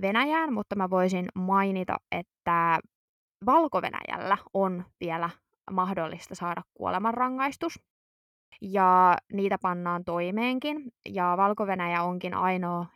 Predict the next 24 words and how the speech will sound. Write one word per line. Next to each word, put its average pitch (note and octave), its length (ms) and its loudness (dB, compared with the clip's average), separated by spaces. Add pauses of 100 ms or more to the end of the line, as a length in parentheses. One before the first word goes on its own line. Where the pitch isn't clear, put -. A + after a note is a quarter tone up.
Euroopan G3 540 4
maa, D#3+ 360 0 (120)
jossa E3+ 380 -10
tällä D#3+ 260 -4
tavalla - 340 -8
on. G3+ 240 0 (680)
Ja F#3 260 2
mä G3+ 140 4
en G3 80 -2
tiedä, G3 280 0
kuinka G3 240 -2
paljon F3+ 240 0
tää E3+ 120 -2
nyt E3+ 160 -10
kummastuttaa, G#3+ 840 0
varsinkin E3+ 420 -4
tosiaan, E3 360 -4
jos E3 320 -8
on F3 260 2 (480)
kuunnellut D#3+ 460 2
vaikka - 320 -2
jotain E3 380 0
jenkkitapauksiin D#3+ 920 -2
liittyviä F3+ 340 -2